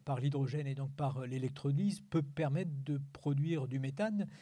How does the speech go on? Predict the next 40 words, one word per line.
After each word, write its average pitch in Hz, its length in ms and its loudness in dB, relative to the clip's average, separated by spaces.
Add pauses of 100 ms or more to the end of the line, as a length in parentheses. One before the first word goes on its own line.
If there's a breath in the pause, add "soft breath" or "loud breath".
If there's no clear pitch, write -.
(200 loud breath)
via 139 220 4
le 151 140 6
pro-, 147 340 2
power 147 420 4
to 143 100 -2
gas. 165 260 4
Et 147 100 10
donc 143 200 8
là, 156 120 4
dans 151 120 2
une 139 200 4
optique 202 320 0 (340 loud breath)
qui - 100 0
est 139 40 6
notamment 147 360 6
une 160 120 0
optique 143 320 -4
de 139 100 2
stockage 147 640 0 (320 loud breath)
intersaisonnier 147 1000 2
d'une 135 240 0
électricité, 135 920 -2
euh, 120 200 -4 (680 loud breath)
euh, 117 120 -2
renouvelable 151 760 6
et, 123 420 -2
et 139 100 4
variable 147 600 6
qui 143 160 -4
serait - 240 2
excédentaire, 143 800 2
euh, 123 520 -4
l'été, 131 500 2
qu'on 139 160 -2
pourrait 139 300 0
à 120 60 -2
ce - 100 -12
moment-là 135 260 0 (680 loud breath)
reporter, 151 920 12
euh, 127 120 2